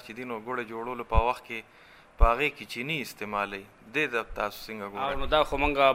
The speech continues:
Speaker 2: بار بار متعلقه چې کوم افسران دي، اسسټنټ کمشنر شو، هغه ته موږ ورکړي هم دي. چېرې دا ګوړه زموږ چې کوم ده، نو دا یو معیاري ده او دې کې چې کوم ملاوټې کېږي، نو په دې د دوی پابندي ولګوي، جرمانې دې پرې ولګوي، د دوی، دوی سره قانون شته یو.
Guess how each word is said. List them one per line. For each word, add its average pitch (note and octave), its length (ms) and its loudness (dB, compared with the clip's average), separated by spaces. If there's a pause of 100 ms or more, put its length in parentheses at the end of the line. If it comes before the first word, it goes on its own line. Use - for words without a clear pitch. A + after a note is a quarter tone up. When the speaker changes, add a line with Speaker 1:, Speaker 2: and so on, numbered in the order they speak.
Speaker 2:
بار D3 200 6
بار B2+ 100 4 (100)
متعلقه A#2+ 400 -2
چې - 200 -8
کوم A2+ 560 -6
افسران C#3 440 0
دي، B2 140 -6 (460)
اسسټنټ B2 420 -8
کمشنر A#2+ 440 -4
شو، B2+ 140 -2
هغه A#2+ 160 0
ته A#2 160 -6
موږ A#2+ 120 -4
ورکړي C#3 320 -4
هم D#3 140 -4
دي. B2 60 -8 (400)
چېرې C#3 280 4
دا B2+ 80 8
ګوړه C#3 280 2
زموږ C3 240 0
چې B2 140 -6
کوم A#2+ 180 -4
ده، C3+ 60 -2
نو C3+ 180 -2
دا B2+ 80 2
یو B2 220 0
معیاري A#2 340 -2
ده D3+ 140 0 (240)
او A2+ 120 -6
دې B2+ 180 2
کې B2 120 -6
چې A#2 120 -8
کوم A#2 180 -6
ملاوټې B2 460 0
کېږي، B2+ 280 -2
نو A2+ 140 -6
په A2+ 100 -2
دې B2+ 140 -2
د A2 80 -14
دوی A#2+ 160 -8
پابندي A2 320 -2
ولګوي، D3 340 -2
جرمانې A2+ 400 -4
دې D#3 120 -4
پرې - 100 12
ولګوي، B2 260 -2
د A2 80 -10
دوی، A#2+ 140 -12
دوی B2 100 -8
سره A2+ 220 -8
قانون G#2+ 280 -6
شته - 140 -6
یو. D#3 180 -2